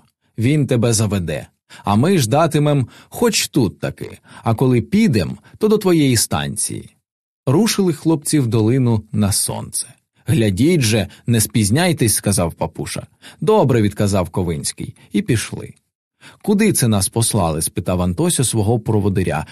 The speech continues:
як вже відійшли. «В горох», — відказав Антосьо. «В чий?» — пита Антосьо. «Та там в одного молдаванина», — відказав Ковинський.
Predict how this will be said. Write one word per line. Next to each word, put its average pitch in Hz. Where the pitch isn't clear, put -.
як 117
вже 107
відійшли. 95
«В 143
горох», — 160
відказав 92
Антосьо. 80
«В 156
чий?» — 190
пита 151
Антосьо. 131
«Та 156
там 170
в -
одного 160
молдаванина», — 120
відказав 85
Ковинський. -